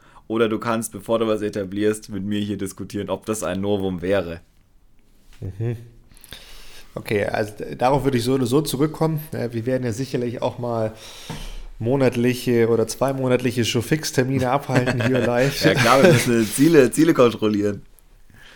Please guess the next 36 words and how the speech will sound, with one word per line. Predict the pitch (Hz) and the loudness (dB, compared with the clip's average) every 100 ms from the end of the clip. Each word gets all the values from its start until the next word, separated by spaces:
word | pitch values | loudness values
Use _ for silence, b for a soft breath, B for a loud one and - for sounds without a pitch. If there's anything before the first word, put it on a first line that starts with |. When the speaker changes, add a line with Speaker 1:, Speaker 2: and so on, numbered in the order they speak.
| B B B - 123 | B B B -8 -4
Speaker 2:
Richtig, | 120 117 123 120 - | -2 -2 0 -2 -2
äh, | - 113 | -6 -4
müssen | 110 113 | -6 -6
wir | 113 | -6
schauen, | 123 120 | -4 -4
wie | 113 | -2
wir | 110 | -4
stehen. | - 120 131 123 | -4 -4 -4 -6
Ähm, | - 107 110 110 107 104 B B B B B - - - - - - | -6 -4 -4 -6 -8 -10 B B B B B -20 -20 -20 -20 -12 2
ja, | 110 120 - | 2 2 -2
dann | 110 107 | -4 -2
lassen | 127 135 | -2 0
wir | 120 | 0
das | 120 117 | 0 0
so | 117 | -4
stehen. | - 127 143 | -2 -4 -2
Da | 120 | -2
muss | 113 127 | -4 -4
ich | 113 | -8
sicherlich | - 127 139 113 | -10 -8 -6 -6
noch | 127 | -6
mal | 120 | -6
so | 117 | -4
ein | 117 | -4
bisschen, | 110 127 - - 123 120 123 120 120 | -6 -8 -10 -6 -4 -4 -8 -10 -10
ja, | 127 147 160 151 | -6 -4 -4 -6
drüber | 120 117 120 | -6 -4 -4
brüten | 120 - 127 151 147 156 151 | -6 -4 -2 -2 -4 -6 -6
und | - 120 117 | -8 -12 -10
mir | 127 | -10
überlegen, | 127 120 117 123 143 131 | -8 -6 -4 -4 -6 -6
was | 123 - | -8 -8
man | 117 | -8
da | 110 | -8
machen | 117 - 123 117 | -8 -10 -12 -12
kann. | - 123 143 147 | -10 -8 -6 -6